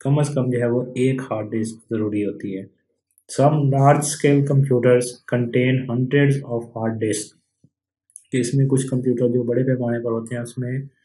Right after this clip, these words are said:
सैकड़ों की तादाद में hard disk लगी होती हैं।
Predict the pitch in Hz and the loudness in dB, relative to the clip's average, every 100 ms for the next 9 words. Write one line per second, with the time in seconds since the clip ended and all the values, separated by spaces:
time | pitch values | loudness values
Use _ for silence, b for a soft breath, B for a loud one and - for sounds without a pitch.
0 | b b - 139 135 143 139 139 113 113 | b b -6 0 0 2 0 0 0 0
1 | 113 113 113 120 - - - 117 117 117 | 0 0 0 -2 -4 -8 -8 -6 -4 -2
2 | 117 - - 123 113 107 98 - 98 95 | -4 -6 -6 -2 0 0 -2 -6 -12 -14